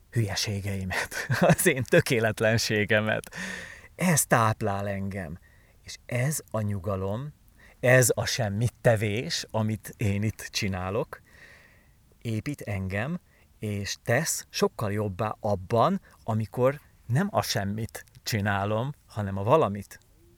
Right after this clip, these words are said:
Amikor építem a vállalkozásomat. Most fölöltözöm, mert lement a nap. És itt ilyenkor, így nyár végén,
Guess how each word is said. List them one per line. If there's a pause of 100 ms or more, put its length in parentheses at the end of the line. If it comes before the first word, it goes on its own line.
(440)
Amikor
építem
a
vállalkozásomat. (1120)
Most (640)
fölöltözöm,
mert
lement
a
nap. (600)
És
itt
ilyenkor, (680)
így
nyár
végén,